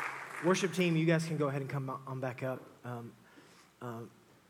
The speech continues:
that was so good. Thank you, men, for sharing. And, uh, and I just wanna say this. Um, I believe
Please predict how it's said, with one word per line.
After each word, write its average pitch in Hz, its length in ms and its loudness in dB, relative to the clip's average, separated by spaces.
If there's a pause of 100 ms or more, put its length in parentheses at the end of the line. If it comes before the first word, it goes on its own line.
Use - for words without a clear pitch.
(360)
that 151 100 4
was 139 100 0
so 160 140 4
good. 147 220 0
Thank 156 200 -2
you, 156 60 -2
men, 143 220 -2
for 127 120 -10
sharing. 131 540 -6 (120)
And, 127 220 -8
uh, 120 260 -8 (100)
and 127 100 -10
I 127 120 -8
just - 240 -10
wanna 131 140 -10
say 135 200 -6
this. 120 260 -8 (640)
Um, 117 260 -10 (760)
I 135 80 -6
believe 135 760 -2